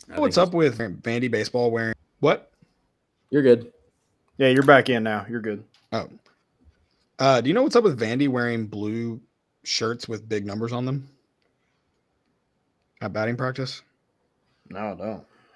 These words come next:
Speaker 3: The Whistler bomb those?
Speaker 2: I just don't wanna make fun of 'em 'cause, like, I feel like it's probably for something. It's, they're blue. So
Speaker 3: <laughs>
Speaker 2: s-, since you don't know, I'm gonna hold off on that.
Speaker 3: Okay.
Speaker 2: We'll, we'll,
Speaker 1: Good.
Speaker 2: <laughs> we'll, we'll space that one out.
Speaker 1: Can't cancel Caleb.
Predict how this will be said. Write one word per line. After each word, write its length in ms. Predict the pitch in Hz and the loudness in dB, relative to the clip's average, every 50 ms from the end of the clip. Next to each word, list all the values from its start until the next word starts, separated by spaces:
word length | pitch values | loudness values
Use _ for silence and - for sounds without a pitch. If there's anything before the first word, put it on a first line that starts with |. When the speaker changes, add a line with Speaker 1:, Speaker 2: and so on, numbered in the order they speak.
| _ _ _ _ _ _ _ _ _ _ _ _ _ _ _ _ _ _ _ _ _ | _ _ _ _ _ _ _ _ _ _ _ _ _ _ _ _ _ _ _ _ _
Speaker 3:
The 100 | 113 113 | -10 -6
Whistler 360 | 107 107 104 101 - 127 117 | -6 -6 -8 -8 -8 -10 -8
bomb 340 | 110 113 113 117 120 120 123 | -6 -6 -6 -6 -6 -6 -6
those? 260 | 123 127 127 127 - _ _ _ _ _ _ _ _ _ _ _ _ _ _ _ _ _ _ _ _ - | -6 -8 -10 -10 -14 _ _ _ _ _ _ _ _ _ _ _ _ _ _ _ _ _ _ _ _ 0
Speaker 2:
I 80 | 123 143 | 2 2
just 100 | 147 143 | 4 6
don't 100 | 165 165 | 4 6
wanna 100 | 156 151 | 6 4
make 140 | 147 139 | 2 2
fun 180 | - - 139 139 | 2 0 2 2
of 80 | 151 156 | 2 2
'em 140 | 160 160 147 | 2 0 0
'cause, 180 | - 143 123 | -2 -4 -2
like, 180 | 120 117 107 107 | -2 -2 -2 -4
I 60 | 110 | -4
feel 140 | - - 131 | -4 -2 -2
like 100 | 123 110 | -2 -2
it's 80 | 113 107 | -4 -6
probably 220 | - 123 117 113 | -4 -4 -2 -2
for 280 | 107 - - 113 113 113 | -4 -6 -6 -6 -4 -4
something. 420 | - - 123 127 143 139 143 147 139 - _ _ _ _ - - - - - - _ | -4 -4 -6 -4 -4 -4 -4 -6 -8 -14 _ _ _ _ -12 -12 -12 -12 -14 -12 _
It's, 200 | 127 117 - - | -10 -8 -8 -4
they're 140 | - 117 110 | -4 -2 -2
blue. 440 | 110 113 110 110 110 117 135 143 139 - _ _ _ - 180 - - 196 185 | -2 -2 -2 -2 0 0 -2 -2 -4 -8 _ _ _ -18 -18 -10 -10 -8 -8
So 240 | 135 - 120 117 117 | -2 0 0 2 0
Speaker 3:
<laughs> 20 | |
Speaker 2:
s-, 120 | 220 - - - | 0 -4 -8 -4
since 200 | - 147 135 143 | -4 -4 0 2
you 80 | 151 | 4
don't 160 | 156 156 139 | 4 4 4
know, 120 | 123 123 123 | 2 0 0
I'm 60 | 117 | 0
gonna 120 | 117 110 | -2 -4
hold 160 | 101 110 110 107 | -6 -6 -6 -4
off 240 | 101 92 - - | -6 -6 -8 -10
on 80 | 104 101 | -12 -12
that. 180 | 104 107 104 - - _ _ _ _ _ _ 147 | -10 -12 -12 -14 -16 _ _ _ _ _ _ -8
Speaker 3:
Okay. 240 | 135 107 131 120 113 - 113 - _ _ _ _ - _ _ _ _ _ _ - | -6 -4 -4 -6 -6 -6 -10 -12 _ _ _ _ -20 _ _ _ _ _ _ -4
Speaker 2:
We'll, 140 | 113 113 | -2 0
we'll, 160 | 104 - 123 120 | 2 2 0 0
Speaker 1:
Good. 400 | - - 139 131 - - 135 - | 0 -2 -4 -2 -2 -4 -6 -4
Speaker 2:
<laughs> 0 | |
we'll, 200 | 143 139 135 110 | -2 -2 -2 -2
we'll 160 | 110 127 131 120 | -2 -2 -4 -4
space 280 | - - - 113 110 - | -4 -4 -4 -4 -2 -2
that 120 | 110 95 | -4 -6
one 100 | 90 104 | -6 -8
out. 200 | 104 104 107 - - _ _ _ _ _ _ _ _ _ _ _ _ _ _ _ _ _ _ _ _ _ _ _ | -10 -10 -12 -14 -16 _ _ _ _ _ _ _ _ _ _ _ _ _ _ _ _ _ _ _ _ _ _ _
Speaker 1:
Can't 200 | - 117 110 - | -10 -10 -10 -10
cancel 300 | - 104 98 90 - 87 | -8 -10 -10 -8 -10 -10
Caleb. 340 | - 98 82 82 165 - | -8 -8 -6 -6 -6 -8